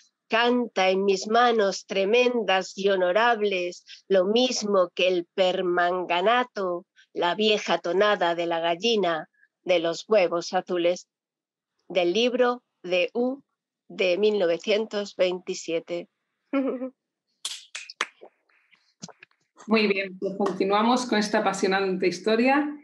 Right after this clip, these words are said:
Speaker 2: que nos dice que, bueno, en los años en los que estábamos comentando, que nos quedamos en mil novecientos treinta y nueve, pues ya tenía hijo, tenía varios hijos, ¿no? Como Carlos, que también sería después poeta,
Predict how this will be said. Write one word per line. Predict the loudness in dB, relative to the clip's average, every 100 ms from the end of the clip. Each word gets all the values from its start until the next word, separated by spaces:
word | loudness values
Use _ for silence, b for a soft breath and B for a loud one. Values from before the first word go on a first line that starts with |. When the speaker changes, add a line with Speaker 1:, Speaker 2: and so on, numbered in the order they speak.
| B B B B
Speaker 2:
que | 0 2
nos | 4 4
dice | 2 4 2
que, | 4
bueno, | 2 2
en | 2 2
los | 2
años | 2 4 4
en | 2
los | 0
que | 0 2 2
estábamos | 0 0 0 -2
comentando, | -2 0 0 0 2 2 2
que |
nos | -2 0
quedamos | 0 0 0
en | 0
mil | 0
novecientos | 0 0 -2 -2 -2
treinta | 0 0 2
y |
nueve, | 2 4 2 0 -4 -12 -20 _ _
pues | 2 2 4 2 2 -2 -6
ya | -2 0 2 0
tenía | 0 0 2 2 4 4
hijo, | 2 0 0 2 4 2 2 0
tenía | 2 2
varios | 4 2 0
hijos, | -2 0 -2
¿no? | 0 0
Como | 0 0
Carlos, | 2 0 2 2 0 0 -4
que | -2
también | 0 0 2
sería | 2 4
después | 2 0 -2 0
poeta, | 2 2 2 0 0 -4